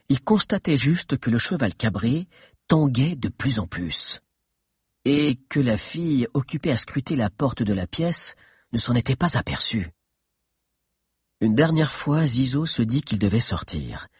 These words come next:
Des picotements parcouraient ses jambes et ses bras.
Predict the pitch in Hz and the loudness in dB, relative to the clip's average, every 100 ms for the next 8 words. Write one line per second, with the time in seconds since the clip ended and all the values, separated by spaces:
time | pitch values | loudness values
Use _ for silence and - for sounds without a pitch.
0 | _ _ _ - - - 170 - 131 - | _ _ _ -4 -4 -6 -8 -2 -4 -2
1 | 85 104 110 95 - - - 82 87 90 | -2 0 0 0 -2 -2 -4 -4 -2 -2
2 | 90 82 69 - - - - 64 - | -2 -4 -6 -6 -4 -4 -8 -10 -12